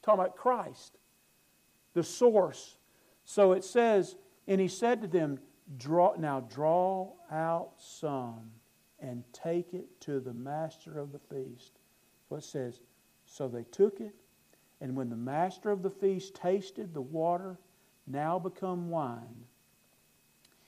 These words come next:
and did not know where it came from." See, that's a little sign that Mary was more privy to the situation. It makes you think she was a family member helping be a part of the event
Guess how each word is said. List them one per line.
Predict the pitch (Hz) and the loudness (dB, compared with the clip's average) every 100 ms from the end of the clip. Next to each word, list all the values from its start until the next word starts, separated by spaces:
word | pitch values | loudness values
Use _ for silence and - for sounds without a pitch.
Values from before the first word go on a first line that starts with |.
| _ _ _ | _ _ _
and | 143 123 113 | -6 -4 -2
did | 151 202 202 | 2 2 4
not | 202 202 208 180 | 4 4 2 0
know | 170 156 | 2 2
where | 139 131 147 170 | 2 0 0 0
it | 180 - - | -2 -4 -8
came | 185 175 160 | -6 -4 -6
from." | 135 127 135 | -8 -8 -8
See, | - | -6
that's | 131 147 - | -4 -4 -6
a | 196 | -8
little | 196 208 208 | -6 -6 -8
sign | - 214 180 147 135 | -10 -8 -6 -6 -6
that | 131 - _ _ _ _ _ _ | -10 -14 _ _ _ _ _ _
Mary | - 131 156 185 185 | -8 -2 2 4 4
was | 160 | 2
more | 156 165 | -2 -4
privy | 175 - 220 208 147 | -4 -4 2 2 0
to | 139 135 | -4 -8
the | 127 | -8
situation. | - 175 185 170 147 - | -4 -4 -2 -2 -2 -4
It | 139 | -8
makes | 143 156 156 | -6 -6 -8
you | |
think | 160 170 165 | -10 -8 -10
she | 160 - 160 | -8 -2 -2
was | 151 139 | -2 -8
a | 135 | -12
family | - 170 185 180 | -6 -4 -2 -4
member | 175 175 165 170 160 _ _ _ _ | -2 -4 -4 -8 -10 _ _ _ _
helping | 160 196 175 | 2 2 -2
be | 160 160 | 0 0
a | |
part | 160 - 165 170 | 0 4 4 4
of | |
the | 160 175 | 0 -2
event | 170 147 135 | -2 -4 -6